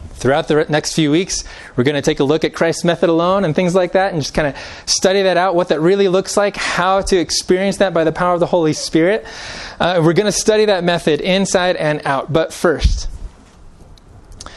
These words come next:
but first, when Jesus says,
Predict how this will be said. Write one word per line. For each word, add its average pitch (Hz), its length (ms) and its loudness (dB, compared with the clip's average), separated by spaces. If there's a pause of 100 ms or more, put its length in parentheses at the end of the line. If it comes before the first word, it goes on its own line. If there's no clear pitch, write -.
(380)
but 151 180 2
first, - 540 -2 (960)
when 139 160 2
Jesus 185 460 2
says, 147 360 2